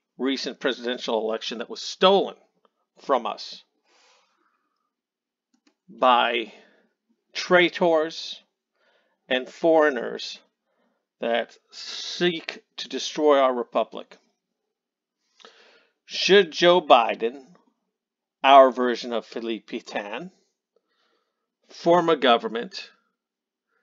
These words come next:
it will be illegitimate.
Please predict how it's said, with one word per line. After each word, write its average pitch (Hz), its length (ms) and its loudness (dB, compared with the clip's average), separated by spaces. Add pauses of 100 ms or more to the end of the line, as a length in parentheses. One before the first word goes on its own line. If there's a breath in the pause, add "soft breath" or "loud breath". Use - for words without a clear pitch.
(600)
it 160 300 2
will 147 180 4
be 139 180 -2
illegitimate. 123 960 -2